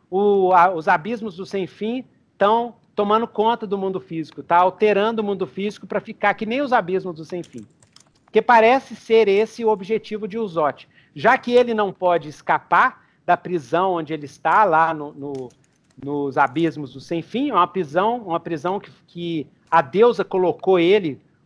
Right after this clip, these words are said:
por uma série de coisas que aconteceram lá nos primórdios, né? A deusa odeia Uzote com todas as suas forças, então ela prendeu ele lá, ele não consegue sair de lá, ele fica preso, ele fica eternamente,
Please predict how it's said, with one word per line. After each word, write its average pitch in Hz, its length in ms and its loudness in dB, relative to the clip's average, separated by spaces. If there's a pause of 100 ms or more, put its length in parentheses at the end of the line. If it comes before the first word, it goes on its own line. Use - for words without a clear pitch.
(140)
por 160 160 0
uma 180 240 2
série 202 420 2
de 156 140 -10
coisas 175 360 -2
que - 80 -4
aconteceram 165 760 0 (360)
lá 156 200 2
nos 180 180 -6
primórdios, 165 680 0
né? 139 160 -8
A 160 120 -2
deusa 147 380 -2
odeia 170 460 0
Uzote 147 640 -2 (760)
com 170 120 -2
todas 175 380 0
as 147 80 -4
suas 151 220 -6
forças, 175 480 -6
então 165 200 0
ela 180 120 6
prendeu 208 580 2
ele 180 160 2
lá, 151 240 4
ele 175 140 -6
não 214 140 -8
consegue 214 360 -4
sair 180 160 -10
de 151 100 -14
lá, 139 280 -6 (400)
ele 151 160 -8
fica 247 200 -2
preso, 226 320 2
ele 180 80 -4
fica 220 200 -2
eternamente, 226 800 -2